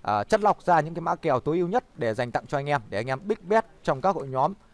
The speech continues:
anh em mang về cho mình những cái thành quả lớn nào như những ngày hôm qua anh em nhé. Và anh em nào mà xác định chơi to chơi lớn, anh em đã xem video của Tôn, anh em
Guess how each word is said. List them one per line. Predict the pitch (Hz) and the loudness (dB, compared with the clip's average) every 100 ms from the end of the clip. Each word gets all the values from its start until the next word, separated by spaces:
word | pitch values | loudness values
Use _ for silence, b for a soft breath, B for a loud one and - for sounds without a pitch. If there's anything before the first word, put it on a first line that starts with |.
| b - | b -6
anh | 156 | -2
em | 160 | 0
mang | 170 170 | 2 2
về | 160 120 | 2 2
cho | 147 | 0
mình | 135 104 | -4 -6
những | 127 | -8
cái | 160 | -6
thành | 131 107 | -6 0
quả | 92 | 0
lớn | 110 139 196 | 0 -2 2
nào | 175 131 - _ - | 2 2 -10 _ -4
như | 202 | 0
những | 190 185 226 | 2 0 -2
ngày | 190 123 | -2 -2
hôm | 139 | 2
qua | 160 | 4
anh | 143 135 | 4 2
em | 139 | 2
nhé. | 170 190 b b b b b b | 2 0 b b b b b b
Và | - 180 | 2 4
anh | 185 202 | 4 2
em | 214 | 2
nào | 196 165 | 4 4
mà | 160 | 0
xác | 208 | -4
định | 208 | -4
chơi | 170 180 | 0 2
to | 180 170 | 4 4
chơi | 180 | 4
lớn, | 156 160 196 - - | 4 2 2 -10 -4
anh | 160 | 0
em | 160 160 139 - | 2 0 -2 -2
đã | 156 190 | 0 0
xem | - 190 170 | 2 2 2
video | 165 160 | 2 2
của | 127 | 0
Tôn, | 139 156 | 0 0
anh | 135 151 | -2 -4
em | 151 | -4